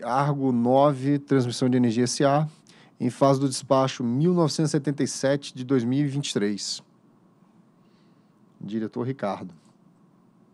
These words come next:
Já o item trinta e cinco, processo quarenta e oito quinhentos, zero zero zero setecentos e quinze, dois mil e vinte e dois sete um,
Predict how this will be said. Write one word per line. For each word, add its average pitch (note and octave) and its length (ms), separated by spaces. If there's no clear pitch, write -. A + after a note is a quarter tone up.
Já G#2+ 160
o B2 120
item C3+ 340
trinta C3+ 240
e - 20
cinco, F3 720
processo C#3 380
quarenta C#3 260
e - 20
oito C#3 100
quinhentos, C#3+ 540
zero A2 500
zero B2 200
zero A#2 220
setecentos A#2+ 540
e - 20
quinze, C3+ 380
dois A#2+ 120
mil A#2 160
e A2 40
vinte A#2 240
e - 20
dois A2 240
sete A2+ 340
um, D3 220